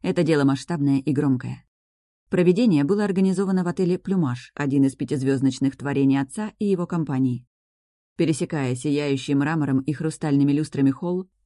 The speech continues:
радуюсь, что взяла с собой на праздник мышку. Будет повод уйти пораньше. В круговерте прошедших дней чувствую, как усталость не отпускает. «Лия, привет!» — слышу до боли знакомый голос. «Егор?» — бросаю взгляд в сторону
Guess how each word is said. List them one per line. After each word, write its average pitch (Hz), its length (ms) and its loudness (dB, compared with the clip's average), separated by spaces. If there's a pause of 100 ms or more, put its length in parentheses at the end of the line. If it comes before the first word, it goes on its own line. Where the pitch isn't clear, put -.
радуюсь, 220 500 2
что - 220 0
взяла 156 260 0
с 151 80 -6
собой 147 220 0
на 143 100 4
праздник 139 400 -2
мышку. 135 460 -2 (260)
Будет 254 400 0
повод 147 300 2
уйти 139 260 0
пораньше. 131 560 -4 (360)
В - 120 -20
круговерте 165 540 2
прошедших 156 500 -4
дней 170 240 -2
чувствую, 170 400 -6
как 165 220 -8
усталость 147 540 -8
не 147 140 0
отпускает. 123 640 -8 (680)
«Лия, 175 480 4
привет!» — 226 560 0 (280)
слышу 170 420 0
до 160 140 0
боли 156 200 2
знакомый 156 440 2
голос. 156 360 -2 (560)
«Егор?» — 160 520 2 (340)
бросаю 185 480 -2
взгляд 131 360 -2
в - 40 -18
сторону 165 420 -2